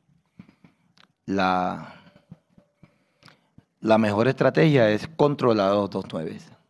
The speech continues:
que los dos centrales, eh, marquen bien y que no les den posibilidades. Yo creo que hoy tuvieron la del gol y otra más,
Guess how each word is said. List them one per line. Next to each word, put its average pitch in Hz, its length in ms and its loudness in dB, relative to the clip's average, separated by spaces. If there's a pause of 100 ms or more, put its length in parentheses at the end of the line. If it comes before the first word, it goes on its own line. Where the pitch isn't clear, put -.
(480)
que 110 160 -2
los 104 120 0
dos 113 180 0
centrales, 131 680 0 (1080)
eh, 104 340 -20 (680)
marquen 110 400 -4
bien 139 480 -2 (1120)
y 107 80 -6
que 107 160 -2
no 101 140 0
les 107 100 0
den 104 140 -2
posibilidades. 104 720 -4 (880)
Yo 127 200 -2
creo 127 120 2
que 131 100 0
hoy 117 600 4 (2000)
tuvieron 107 380 0
la 113 120 4
del 95 140 2
gol 107 220 2
y 117 40 4
otra 107 240 0
más, 113 360 -2